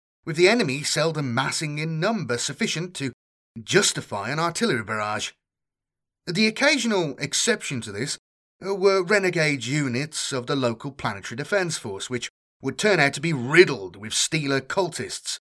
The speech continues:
with depressing regularity, and turn their guns on their guard or local units sent to deal with them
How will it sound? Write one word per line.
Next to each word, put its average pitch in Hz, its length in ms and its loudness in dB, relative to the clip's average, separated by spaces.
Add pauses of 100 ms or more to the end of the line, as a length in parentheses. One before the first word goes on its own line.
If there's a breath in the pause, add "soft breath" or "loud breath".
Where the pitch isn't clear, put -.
(180)
with 113 120 -6
depressing 120 680 -2
regularity, 117 760 -2 (340)
and 160 400 4 (360)
turn 190 220 4
their 170 140 4
guns 139 500 4
on 127 100 0
their 127 260 2
guard 151 440 4
or 98 280 -10
local 151 420 4
units 156 360 2
sent 123 300 0
to 143 100 -8
deal 214 320 0
with 131 120 0
them 117 120 0